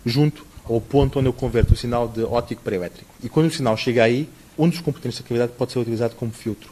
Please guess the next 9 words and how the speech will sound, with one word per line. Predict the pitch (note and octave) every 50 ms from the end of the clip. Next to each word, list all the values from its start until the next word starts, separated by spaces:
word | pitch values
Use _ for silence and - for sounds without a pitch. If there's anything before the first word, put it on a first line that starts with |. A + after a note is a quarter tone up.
| - -
Porquê? | - - - - G#2 F#2+
Porque | - - - - - B2 A#2 - -
estes | B2+ B2 - - -
tais | - B2 A#2 A2+
repetidores, | - - - - A#2+ A2 A2 G#2+ G2 G2+
estes | G2+ - -
tais | - A2 G#2 G2
regeneradores, | F#2+ G#2+ G2+ - A2+ G#2+ G2+ G#2 G2+ G#2+ A2+ B2+ - - - - - - - - - - - - -
eh, | - A2